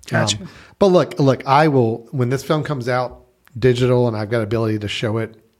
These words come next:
Speaker 2: uh, watch it anytime I want to, I, I may use some of my video editing skills to find a way to cut it down to just showing shots of the theater,
Speaker 1: <laughs>
Speaker 2: exterior and interior, and just making that into, like, a fifteen-minute film for me to watch anytime I want
Speaker 1: Mm.
Speaker 2: to,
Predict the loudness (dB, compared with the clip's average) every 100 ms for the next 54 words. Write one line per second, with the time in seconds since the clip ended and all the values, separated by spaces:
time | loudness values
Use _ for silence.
0 | _ -20 -16 -16 -8 -2 -2 -2 -6 -6
1 | -6 -6 -6 -4 -4 -4 -8 -20 _ _
2 | -20 _ _ -2 2 6 4 4 2 2
3 | 4 4 4 2 2 2 4 2 4 4
4 | 4 2 -2 -4 -2 0 0 -4 -8 -4
5 | -2 0 -2 -4 -8 -4 -4 -4 -4 -2
6 | -2 -2 -6 -8 -4 -2 -2 -4 -2 -2
7 | -4 -4 -2 -4 -6 -12 -10 -6 -4 -2
8 | -4 -4 -12 -12 -4 -2 -2 0 -2 0
9 | 2 4 4 4 2 0 0 -2 -2 -4
10 | -8 -6 -4 -4 -4 -4 -4 -2 -4 -6
11 | -8 -10 -8 -8 -6 -8 -10 -10 -6 -6
12 | -4 -4 -2 -2 -4 -6 -12 -10 -4 -2
13 | -2 -4 -10